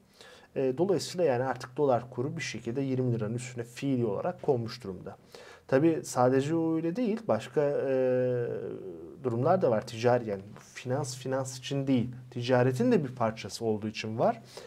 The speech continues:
Ve bu esnada insanlar da fiyatlamaları yaparken buna göre yapıyorlar. Yani şu anda ithal olan bir malı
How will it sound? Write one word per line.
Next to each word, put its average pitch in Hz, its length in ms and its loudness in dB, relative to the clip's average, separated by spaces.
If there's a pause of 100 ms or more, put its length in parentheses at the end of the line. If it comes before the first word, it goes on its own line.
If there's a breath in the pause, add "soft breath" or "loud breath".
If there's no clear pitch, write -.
(320 loud breath)
Ve 156 280 10
bu 214 100 10
esnada 170 640 4
insanlar 151 460 0
da 202 80 0
fiyatlamaları 175 600 2
yaparken 175 500 2
buna 233 140 8
göre 175 180 8
yapıyorlar. 110 380 2
Yani 123 300 4
şu - 200 -4
anda 123 180 0
ithal 135 440 -2
olan 123 280 2
bir 123 80 4
malı 135 420 6